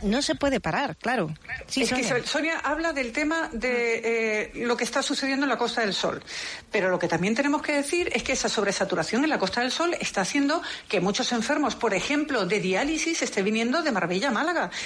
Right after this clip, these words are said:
Speaker 2: y aquí hayan tenido que cambiar los turnos de diálisis, algo que yo también conozco de primera mano, eh, para poder acoger a los enfermos que vienen de fuera porque están atendiendo a muchos enfermos de covid que en algún momento también necesitan, eh, dialización porque uno de los órganos que se afecta son el riñón.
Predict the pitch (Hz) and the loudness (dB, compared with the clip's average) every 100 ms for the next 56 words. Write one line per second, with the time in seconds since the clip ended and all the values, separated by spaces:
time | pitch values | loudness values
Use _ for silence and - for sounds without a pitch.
0 | - 185 - 247 262 285 269 262 311 254 | -2 -2 0 0 2 0 0 0 0 2
1 | 214 208 302 254 - 214 226 214 226 262 | 0 2 2 0 0 0 2 2 2 2
2 | 311 311 311 208 208 220 226 226 233 262 | 0 0 2 2 2 2 2 2 2 0
3 | 269 196 185 185 190 277 302 349 320 - | 0 0 2 2 2 2 2 0 -2 -8
4 | - - 226 226 208 - 226 190 196 196 | -8 -4 0 0 0 0 0 2 2 2
5 | 240 262 226 302 339 294 220 269 269 285 | 2 0 2 2 2 0 0 0 0 2
6 | 185 208 233 277 339 349 349 294 226 - | 0 2 0 2 0 2 0 0 0 -2
7 | 220 233 247 247 285 285 359 214 196 202 | 0 0 2 2 2 2 2 2 2 0
8 | 202 196 - 208 240 233 277 320 - - | -2 -2 0 0 2 2 2 0 -4 -8
9 | - - 226 196 202 226 240 262 320 320 | -6 -2 0 2 4 4 4 2 2 2
10 | 208 220 247 247 262 247 294 294 330 381 | 2 2 2 0 0 0 0 2 0 -2
11 | - - - 214 202 185 202 196 175 196 | -8 -6 0 2 2 0 0 2 0 0
12 | 247 302 381 - - - 226 185 175 185 | 2 0 0 -4 -8 0 0 2 2 2
13 | 185 196 196 190 - 202 - 220 208 208 | 2 4 2 2 0 0 2 2 2 0
14 | 233 220 214 220 277 370 349 220 185 269 | 0 0 0 0 0 2 0 2 2 2
15 | 349 | 0